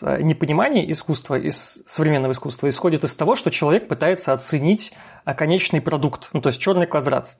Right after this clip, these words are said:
Что это за хрень? Я сам так сделаю, нарисую и продам. И вот тем же самым бананом. Или там тоже Бессуар Дюшана. Э, это на самом деле, по-моему, не, не его важнейшее произведение. У него там была сушилка для бутылок, которая первая вот из Радимейда.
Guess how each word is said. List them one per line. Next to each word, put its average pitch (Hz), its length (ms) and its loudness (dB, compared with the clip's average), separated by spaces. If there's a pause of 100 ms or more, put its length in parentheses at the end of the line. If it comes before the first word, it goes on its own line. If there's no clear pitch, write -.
Что - 220 0
это 170 120 2
за 147 120 0
хрень? - 400 -2
Я 190 160 4
сам 160 220 0
так 143 140 0
сделаю, 165 500 2
нарисую 170 500 4
и 170 40 4
продам. 160 440 0 (500)
И - 60 -2
вот 180 160 2
тем 220 160 4
же 175 60 2
самым 170 260 2
бананом. 151 540 0 (160)
Или 175 160 4
там 147 260 -2 (160)
тоже 160 220 2
Бессуар 165 340 2
Дюшана. 139 500 0
Э, - 360 -8
это 147 160 0
на 151 160 0
самом 147 180 0
деле, 131 160 -2
по-моему, 139 260 0
не, 143 80 2
не 143 220 2
его 139 340 2
важнейшее 135 600 -2
произведение. 147 500 0
У - 20 0
него 143 120 0
там 135 160 -2
была 127 300 0
сушилка 147 380 0
для 135 120 -2
бутылок, 156 420 0 (300)
которая 139 260 -2
первая 127 460 0
вот 135 240 -4
из 120 160 -8
Радимейда. 131 540 0